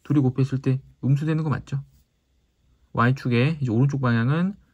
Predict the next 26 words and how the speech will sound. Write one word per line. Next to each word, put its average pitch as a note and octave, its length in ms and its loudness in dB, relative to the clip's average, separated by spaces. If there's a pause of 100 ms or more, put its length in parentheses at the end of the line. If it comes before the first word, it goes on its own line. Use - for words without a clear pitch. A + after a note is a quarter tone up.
(140)
그래프가 B2 380 -2
항상 C#3 300 2
양수고 B2 600 0 (280)
그래프가 A2 340 -4
항상 B2 180 0
양수기 G2+ 340 -6
때문에 C3+ 540 -2 (140)
양수 A#2 240 -4
되는 A#2+ 160 -2
거 G2+ 60 -6
맞습니다. F2+ 580 -8 (380)
근데 - 180 -8
어디가 C3 360 2
걸리냐면은 G2 600 -4 (380)
여기, G#2 340 -4 (560)
여기 A#2 200 0
부분이 A#2 500 -2
음수기 C#3+ 480 0
때문에 G#2+ 520 -4 (220)
이 B2 180 0
음수인 C#3+ 420 2
부분이 C3 540 0 (400)
양수랑 C3 520 2
곱해지면 A#2 440 -2
안 G3 140 -2
되죠. - 320 -6